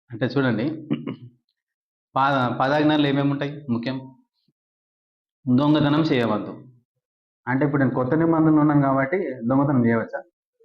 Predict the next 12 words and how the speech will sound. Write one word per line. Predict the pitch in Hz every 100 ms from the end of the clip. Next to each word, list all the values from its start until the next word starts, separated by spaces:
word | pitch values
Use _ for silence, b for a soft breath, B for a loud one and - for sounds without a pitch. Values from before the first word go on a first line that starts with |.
| 453 466 _ _ _ _ _ _ -
అదే | 135
నన్ను | 156 147 147
కొట్టివేయబడింది | 131 151 156 156 156 151
అంటారు | 151 151
కదా | 151
కొందరు. | 147 147 147 - _ _ _ _ _ _ _ _ _ _ _ 123
వ్యభిచారం | 147 165 180 175 175
చేయవద్దు, | 160 147 131 117 110 - - _ _ _ _ _ _ _ _ -
అంతే | 131 165
కదా, | 185 190 - _ _ _ _ 123 _ _ _ -
పాదన-, | 151 156 131 110 101
పాదాజ్ఞ. | 135 127 107 95 87